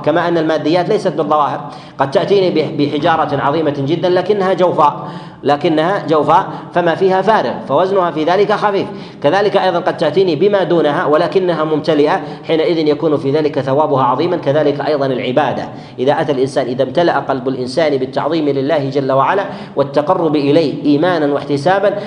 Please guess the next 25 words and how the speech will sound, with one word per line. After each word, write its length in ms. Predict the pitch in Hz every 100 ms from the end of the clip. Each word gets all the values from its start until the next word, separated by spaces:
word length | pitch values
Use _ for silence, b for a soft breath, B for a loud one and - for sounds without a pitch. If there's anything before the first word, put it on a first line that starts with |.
| 208 -
كان 340 | 165 147 131
ثواب 520 | 120 139 139 190 185 160
العمل 440 | 135 151 151 143
اليسير 680 | 139 131 131 131 185 147 147
عند 200 | 165 139
الله 300 | 135 151 131
عز 180 | 123
وجل 300 | 127 131 139
عظيما. 400 | 120 120 117 80 - B B B -
وإذا 440 | 127 151 170 170 160 - - -
أتى 280 | 220 214 175
بعبادة 760 | 156 160 170 196 185 156 151 151 135 -
عظيمة 600 | 147 170 247 247 220 190 170
في 120 | 165
ظاهرها 460 | 165 165 175 147
لكنها 400 | 147 143 165 143
جوفاء 420 | 135 139 139 151 -
في 120 | 147
داخلها 540 | 135 135 147 143 190 B B -
خاوية، 380 | 151 156 156 165
فإن 380 | 151 139 151
أثرها 340 | 139 143 147 135
على 240 | 131 131
الإنسان 320 | 127 131 147
يكون، 440 | 131 127 131 147